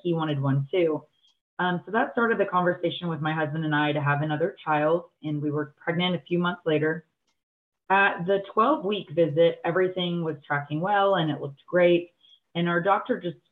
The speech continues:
casually mentioned that we could do a blood test to find out the gender of our child. And so we decided to do that. And without thinking much of it, we went on with our lives. And about a week and a half later, we received a call from our doctor to tell us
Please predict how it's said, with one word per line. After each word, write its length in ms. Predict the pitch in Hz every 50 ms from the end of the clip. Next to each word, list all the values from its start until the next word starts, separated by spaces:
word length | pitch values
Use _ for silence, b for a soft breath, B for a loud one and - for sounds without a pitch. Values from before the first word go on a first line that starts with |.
| _ -
casually 380 | 160 175 180 180 185 180 170
mentioned 540 | 160 156 156 165 160 - - 151 156 151 139
that 140 | 151 151 -
we 140 | 156 156 151
could 140 | 165 143 143
do 120 | 151 151
a 60 | 147
blood 300 | 139 147 147 147 143 - -
test 240 | - 147 139 139 - - _
to 60 | 147 139
find 260 | - 156 151 151 151
out 180 | 147 139 139 -
the 60 | 147
gender 400 | 139 - 147 139 143 147 147 143
of 120 | 139 139
our 180 | 139 139 135 139 -
child. 420 | 185 208 233 180 156 147 147 - - _ _ _ _ _ _ _ _ _ _ -
And 180 | 175 180 160 - -
so 100 | 185 175
we 140 | 170 175 170
decided 560 | 165 170 - - 160 156 151 160 143 135 -
to 60 | -
do 260 | 143 139 190 220 233 180
that. 320 | 165 151 139 135 139 135 - _ _ _ _ _ _ _ _ _ _ -
And 100 | 175 185
without 400 | 185 190 - 226 269 277 294 -
thinking 340 | 233 220 220 226 214 202 196
much 220 | 185 180 180 -
of 160 | 185 175 160
it, 220 | 175 180 175 175 -
we 140 | 156 165 160
went 180 | 156 160 165 170
on 160 | 170 175 170
with 140 | 165 156 151
our 160 | 151 156 147
lives. 440 | 147 147 147 151 147 147 143 139 147
And 120 | 147 147
about 220 | 139 139 143 147
a 40 | 147
week 220 | 151 185 190 - -
and 100 | 190 180
a 40 |
half 200 | 170 160 160 160
later, 260 | - 160 160 156 160 151
we 140 | 151 151
received 360 | 143 147 139 - - 151 139 143
a 40 | 139 - -
call 460 | - 170 170 160 151 147 147 143 - _ _ _ _ _ _ _ _ _ _ _ _
from 180 | 196 208 220 214
our 160 | 196 175 147
doctor 540 | 165 151 151 147 147 - 156 151 151 147 -
to 80 | 160 147 - -
tell 180 | 175 175 175
us 140 | 170 170